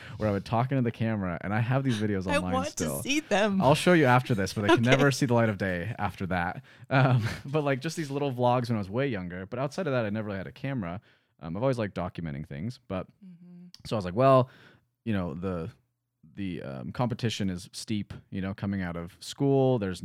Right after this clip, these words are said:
Speaker 1: not very many design jobs, and, you know, there's really good designers out there, people who are just, like, naturally talented."
Speaker 2: Yeah.
Speaker 1: It's like, well, so in <laughs> all of my divine wisdom,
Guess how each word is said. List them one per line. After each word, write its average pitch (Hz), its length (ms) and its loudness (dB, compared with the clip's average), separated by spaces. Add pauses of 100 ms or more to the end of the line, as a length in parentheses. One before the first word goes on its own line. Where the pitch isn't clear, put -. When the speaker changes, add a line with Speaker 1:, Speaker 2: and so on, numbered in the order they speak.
Speaker 1:
not 104 260 -6
very 98 180 -4
many 87 200 -4
design 104 400 -4
jobs, 98 580 -4
and, 78 500 -8 (100)
you 76 100 -20
know, 69 100 -14
there's 82 180 -10
really 90 300 -4
good 85 140 -8
designers 104 420 -4
out 65 160 -12
there, 69 300 -10
people 95 240 -8
who 98 100 -2
are 87 60 -6
just, 78 160 -14
like, 82 120 -10
naturally 87 540 -6
talented." 113 560 -4
Speaker 2:
Yeah. 170 280 -8 (200)
Speaker 1:
It's - 100 -16
like, 107 120 -2
well, 143 500 6
so 131 180 -2
in 113 160 -2
<laughs> 110 280 -2
all 135 100 -4
of 117 120 -2
my 113 140 -2
divine 101 400 -4
wisdom, 101 460 -4